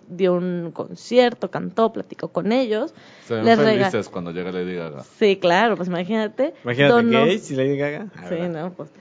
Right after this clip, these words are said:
Speaker 3: Súper.
Speaker 1: Donó, pues, playeras, que la bufanda, que los calcetines y así, ¿no?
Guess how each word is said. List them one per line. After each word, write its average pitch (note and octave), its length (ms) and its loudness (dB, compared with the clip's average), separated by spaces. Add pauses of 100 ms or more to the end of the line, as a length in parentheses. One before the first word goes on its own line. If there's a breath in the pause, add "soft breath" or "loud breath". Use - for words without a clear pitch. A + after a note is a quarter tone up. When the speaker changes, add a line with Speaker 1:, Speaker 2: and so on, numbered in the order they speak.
Speaker 3:
Súper. C#3+ 380 -8 (240)
Speaker 1:
Donó, A3+ 640 6
pues, C#4 160 6
playeras, F3+ 840 4
que G#3 100 -4
la F3+ 200 2
bufanda, F3 880 0
que F3 120 -8
los E3+ 180 -2
calcetines F#3+ 1300 -2
y E3 40 -4
así, - 300 -10
¿no? A3+ 180 -2